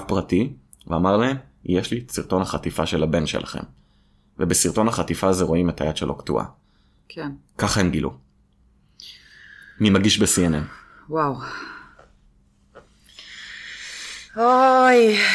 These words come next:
Speaker 2: לא חשבתי שיהיה לי כל כך קשה, אתה יודע? אני עוד אמרתי לך,
Speaker 1: סליחה,
Speaker 2: "יהיה
Speaker 1: קלילה.
Speaker 2: קליל."
Speaker 1: קליל.
Speaker 2: אמ, לפני חודש-, כמעט חודשיים, אתה מחליט לסיים את תפקידך. למה?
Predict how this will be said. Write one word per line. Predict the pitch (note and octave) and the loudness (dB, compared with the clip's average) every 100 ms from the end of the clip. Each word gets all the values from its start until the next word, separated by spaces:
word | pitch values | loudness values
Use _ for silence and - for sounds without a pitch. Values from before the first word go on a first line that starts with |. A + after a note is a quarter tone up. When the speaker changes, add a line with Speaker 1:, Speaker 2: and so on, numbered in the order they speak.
| - - - - E3 | 0 -2 -2 -4 -2
Speaker 2:
לא | E3+ | -2
חשבתי | C4 C4 G3 | 0 -4 -2
שיהיה | E3 C#3+ | 2 2
לי | C#3+ | 2
כל | D3 | -4
כך | D3 - | -6 -6
קשה, | D3 - C#3 C3+ | -6 -2 0 0
אתה | C3+ | 0
יודע? | C#3 D#3 G3+ G#3+ D#3 C3+ C#3 | 0 2 2 2 0 0 0
אני | C#3 C#3 C#3 C3+ | -2 -4 -4 -2
עוד | C#3 D3+ | 0 2
אמרתי | F3 G3+ | 2 4
לך, | |
Speaker 1:
סליחה, | G#3 F3+ | 4 6
Speaker 2:
"יהיה | C#3+ D3+ | 8 8
Speaker 1:
קלילה. | - G#3+ A#3+ G#3 D3+ D3 | 8 8 8 6 4 4
Speaker 2:
קליל." | |
Speaker 1:
קליל. | G#2+ B2 D3+ C#3 E2+ - _ _ - | 4 6 6 4 2 -6 _ _ 0
Speaker 2:
אמ, | D#3+ D#3 D#3 D#3+ D#3 D#3 D#3 D#3 D#3+ D#3+ D#3+ - - - - - _ _ _ _ _ _ _ _ _ - | 6 8 8 8 6 6 4 2 0 -4 -4 -8 -10 -14 -18 -20 _ _ _ _ _ _ _ _ _ -20
לפני | D#3 E3 F3 E3+ D#3+ D#3+ | -12 -6 -4 -4 -4 -6
חודש-, | E3 - _ | -8 -10 _
כמעט | - E3 E3 | -8 -6 -6
חודשיים, | D3+ - C3 G3 - _ _ _ _ | -8 -4 -4 -4 -12 _ _ _ _
אתה | D3+ | -16
מחליט | - - C#3 - - _ _ _ _ _ _ _ _ _ - | -14 -12 -14 -16 -20 _ _ _ _ _ _ _ _ _ -12
לסיים | D#3 C#3+ C#3 | -8 -6 -4
את | C#3+ | -6
תפקידך. | - - - B2+ B2+ - _ _ _ _ _ _ _ _ _ _ - | -10 -16 -8 -8 -8 -18 _ _ _ _ _ _ _ _ _ _ -8
למה? | C#3 C3 | -6 -6